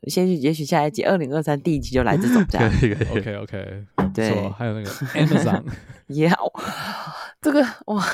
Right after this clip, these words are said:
Speaker 3: 欸，你要怎么用声音去呈现 Amazon 这样？
Speaker 1: 这我要研究一下了。
Speaker 3: 可能要用对白设计一下。
Speaker 1: 对，这个要用对白，这个没有办法用音效吧？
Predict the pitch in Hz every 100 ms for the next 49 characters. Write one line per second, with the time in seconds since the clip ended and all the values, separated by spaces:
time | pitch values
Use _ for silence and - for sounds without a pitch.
0 | - _ _ - 156 165 247 170 160 202
1 | - 170 165 165 - 175 143 123 110 104
2 | - 120 117 131 123 113 110 101 95 101
3 | 98 90 98 233 175 180 180 139 147 180
4 | 135 127 - 131 107 95 90 98 131 156
5 | 196 175 185 113 98 92 - 131 110 104
6 | 90 95 95 110 - 190 175 220 170 165
7 | 165 156 120 80 - - 185 160 135 131
8 | 143 127 110 123 113 107 117 92 -